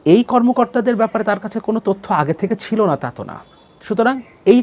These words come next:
তথ্যগুলো থাকার পরেও সরকার তাদেরকে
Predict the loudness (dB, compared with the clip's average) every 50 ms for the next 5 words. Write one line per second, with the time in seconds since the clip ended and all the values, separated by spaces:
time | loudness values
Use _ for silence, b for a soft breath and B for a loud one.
0 | 2 0 -2 -2 -2 -2 -4 0 2 0 0 0 0 0 0 0 2 4 4 6
1 | 6 6 4 2 0 0 0 0 0 0 -2 -2 0 0 0 0 0 -2 -2 -4
2 | -4 -4